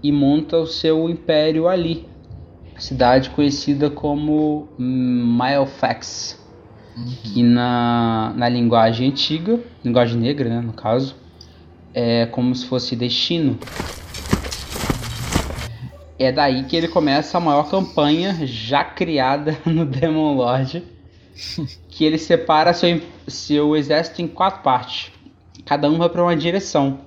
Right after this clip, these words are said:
Speaker 1: Na verdade, é, mantém um exército,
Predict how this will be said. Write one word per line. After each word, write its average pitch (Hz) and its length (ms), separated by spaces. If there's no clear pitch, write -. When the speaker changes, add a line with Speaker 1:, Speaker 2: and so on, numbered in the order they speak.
Speaker 1:
Na 135 120
verdade, 139 420
é, 127 280
mantém 135 440
um 139 120
exército, 131 640